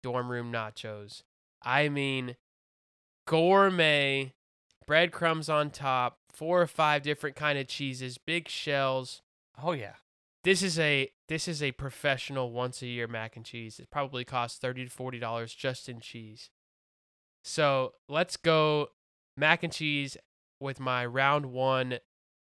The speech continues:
Speaker 1: favorite dish must be on the table. What about you?
Speaker 2: I like it. For me, man, it's all about the rolls. If, look, if you don't have them good rolls, it's, it's,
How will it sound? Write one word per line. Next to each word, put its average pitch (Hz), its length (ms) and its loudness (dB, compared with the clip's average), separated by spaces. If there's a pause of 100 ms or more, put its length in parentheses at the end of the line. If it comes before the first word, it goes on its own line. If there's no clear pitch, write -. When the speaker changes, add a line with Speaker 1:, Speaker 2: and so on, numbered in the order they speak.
(140)
Speaker 1:
favorite 143 540 -2
dish 127 300 -6
must 131 280 -4
be 131 120 -6
on 117 160 -6
the 113 60 -12
table. 113 440 -14 (180)
What 151 100 0
about 139 200 2
you? 110 120 -8 (460)
Speaker 2:
I 160 40 -12
like 147 140 -4
it. 135 80 -14
For 190 100 -4
me, 208 140 -4
man, 208 220 4
it's 165 100 -4
all 165 180 6
about 160 160 2
the 147 80 -4
rolls. 117 500 0 (340)
If, 143 320 -4
look, 151 180 -8
if 117 140 -14
you 240 80 -6
don't 320 160 2
have 220 300 4
them 160 180 2
good 143 180 -2
rolls, 147 520 2 (340)
it's, 156 280 -6
it's, 143 300 -8